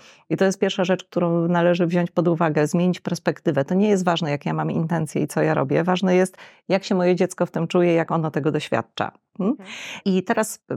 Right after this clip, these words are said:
Speaker 1: y, y, to, to bycie niewidzialnym może się odbywać nawet w kontekście rodzinnym takim, gdzie rodzic ze swojej intencji bardzo dużo, wydaje się, dziecku daje, tylko to nie jest to, czego ono potrzebuje.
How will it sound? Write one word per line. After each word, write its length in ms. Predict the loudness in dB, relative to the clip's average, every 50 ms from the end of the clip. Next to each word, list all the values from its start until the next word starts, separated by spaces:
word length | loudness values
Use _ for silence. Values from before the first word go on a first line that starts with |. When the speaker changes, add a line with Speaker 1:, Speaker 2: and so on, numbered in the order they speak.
| -6 -2
Speaker 1:
y, 220 | -2 0 0 0
y, 40 | -2
to, 200 | -2 -2 -2 -2
to 180 | 0 0 -2 -2 -2 _ -2
bycie 260 | -2 0 0 0 2
niewidzialnym 760 | 2 2 2 2 2 2 2 2 2 0 0 0 0 0 -2 -4 -8 -16 -6 -2
może 240 | 0 2 2 0 0
się 140 | 2 2
odbywać 440 | 2 2 2 2 0 0 -2 -2 -2
nawet 380 | -2 0 2 2 0 0 -2 -4
w 220 | -12 -20 -20 -4
kontekście 480 | -2 0 0 0 0 -2 -2 -2 0 0
rodzinnym 420 | 2 2 2 2 2 2 2 2
takim, 280 | 0 -2 -4 -2 0 0
gdzie 160 | 2 2 2
rodzic 440 | 2 2 2 0 0 -2 -4 -8 -14 -16 _ -8
ze 180 | -4 -4 -4
swojej 280 | -4 -4 -2 -2 0 0
intencji 440 | 0 0 0 0 0 0 0 2 2
bardzo 300 | 2 2 2 2 2 2
dużo, 340 | 4 2 2 2 2 2
wydaje 400 | 2 2 2 2 2 2 2 0
się, 160 | 0 0 -2 0
dziecku 320 | 0 -2 -4 -2 -2 0
daje, 280 | 2 4 2 2 0 -2
tylko 240 | -4 -4 -2 -2
to 80 | 0 0
nie 100 | 0 0
jest 140 | 0 -2 -4
to, 80 | -8
czego 200 | -6 -4 -2 -2
ono 120 | -2 -2 -2
potrzebuje. 580 | -4 -6 -4 -2 -2 0 0 0 -2 -4 -6